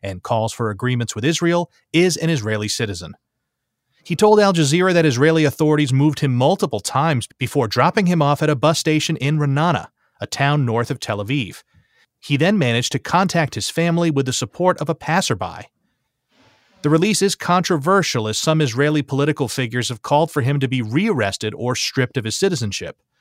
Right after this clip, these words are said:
Palestinian Authority President Mahmoud Abbas stated that,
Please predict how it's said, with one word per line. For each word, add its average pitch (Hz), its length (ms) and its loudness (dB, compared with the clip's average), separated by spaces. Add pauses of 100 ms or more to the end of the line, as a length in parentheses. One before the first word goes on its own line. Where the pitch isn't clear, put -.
(160)
Palestinian 175 640 2
Authority 151 400 2
President 156 500 0
Mahmoud 151 580 4
Abbas 117 480 2
stated 139 480 0
that, 131 300 0